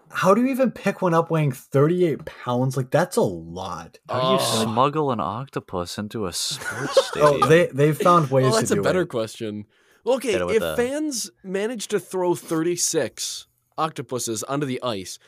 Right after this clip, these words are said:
Speaker 3: that means, like, you know, thirty-six octopuses were smuggled in. That's just the ones we know about.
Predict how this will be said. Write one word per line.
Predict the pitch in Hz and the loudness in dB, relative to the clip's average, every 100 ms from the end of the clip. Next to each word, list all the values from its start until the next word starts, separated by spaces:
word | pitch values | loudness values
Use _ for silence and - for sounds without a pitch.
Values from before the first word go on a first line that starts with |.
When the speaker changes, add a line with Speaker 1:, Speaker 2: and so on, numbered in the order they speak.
| _ - | _ -6
Speaker 3:
that | 214 | -4
means, | 220 160 175 | -2 -4 -2
like, | 175 127 _ 180 | -2 -2 _ -16
you | 202 180 | -4 -2
know, | 135 | 0
thirty-six | 226 196 170 180 170 | 2 2 2 -2 -2
octopuses | 160 156 135 127 117 | -4 -4 -8 -8 -8
were | 113 | -8
smuggled | - 139 127 113 | -6 -4 -4 -4
in. | 117 92 82 _ _ _ _ _ 127 | -6 -8 -14 _ _ _ _ _ -4
That's | 160 220 | -4 -4
just | 294 254 | -6 0
the | 220 | 2
ones | 170 175 | 4 2
we | 156 123 | 0 0
know | 117 151 | 2 2
about. | 98 92 87 87 | 0 -2 -4 -8